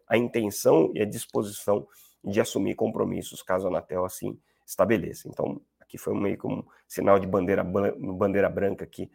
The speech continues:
apresentado pela Vivo e pela Winit, é, pra reguladora, é, no sentido de conseguir a aprovação desse,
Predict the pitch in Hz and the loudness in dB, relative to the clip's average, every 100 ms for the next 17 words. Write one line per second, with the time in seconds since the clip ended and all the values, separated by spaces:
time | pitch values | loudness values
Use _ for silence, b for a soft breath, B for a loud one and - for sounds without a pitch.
0 | _ - - 92 92 85 95 - 95 87 | _ -14 -6 -4 -2 0 -2 -2 -2 -2
1 | 87 98 87 98 - 95 92 95 101 - | -2 -4 -4 -6 -4 -4 -4 -2 -4 -6
2 | - b b b - 87 82 73 - - | -16 b b b -2 0 0 -2 -4 0
3 | 92 92 90 95 98 98 87 98 113 - | 4 4 2 0 0 0 0 2 2 0
4 | B B B - - - 107 - 107 104 | B B B -6 -4 -2 -2 -2 -2 -2
5 | 104 101 110 104 95 92 92 101 92 - | -2 0 0 0 -4 -4 -4 -2 -2 -4
6 | - - - _ 107 95 - 90 90 | -6 -12 -16 _ -2 -2 -2 -6 -8